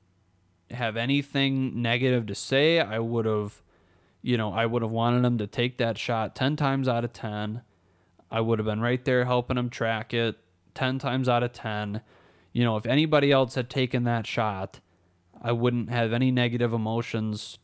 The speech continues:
towards that person. So just because I'm the one who took that shot, why should I have all these negative emotions towards myself? You know, I, I have to be able to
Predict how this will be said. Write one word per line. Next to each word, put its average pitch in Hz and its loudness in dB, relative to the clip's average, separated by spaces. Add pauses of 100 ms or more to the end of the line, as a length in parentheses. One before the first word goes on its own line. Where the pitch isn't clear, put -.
(120)
towards 117 0
that 113 -2
person. 143 -2 (640)
So 117 0 (1080)
just 170 0
because 131 2
I'm 143 2
the 135 4
one 107 0
who 113 -2
took - -4
that 98 -6
shot, 98 -8 (840)
why 117 2
should 123 -2
I 120 4
have 117 4
all 107 2
these 107 -4
negative 113 0
emotions 104 -4 (320)
towards 117 0
myself? 104 -4 (800)
You 113 -2
know, 101 -4
I, 117 -2
I 113 -6
have 123 -2
to 135 -4
be 120 0
able 117 0
to 104 -2